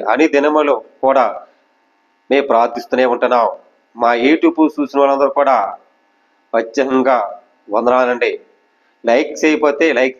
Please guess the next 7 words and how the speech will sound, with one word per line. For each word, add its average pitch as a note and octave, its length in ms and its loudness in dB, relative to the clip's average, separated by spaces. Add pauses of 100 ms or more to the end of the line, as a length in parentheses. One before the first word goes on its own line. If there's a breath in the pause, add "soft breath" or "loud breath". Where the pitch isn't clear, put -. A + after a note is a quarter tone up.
చేయండి, C3 320 2 (1300)
అలాగే B2 300 0
షేర్ C3 300 2
చేయండి, C3+ 320 2 (500)
సబ్స్క్రైబ్ D3 520 0
చేయకపోతే C#3+ 400 2 (140)
చేయండి. C3+ 400 2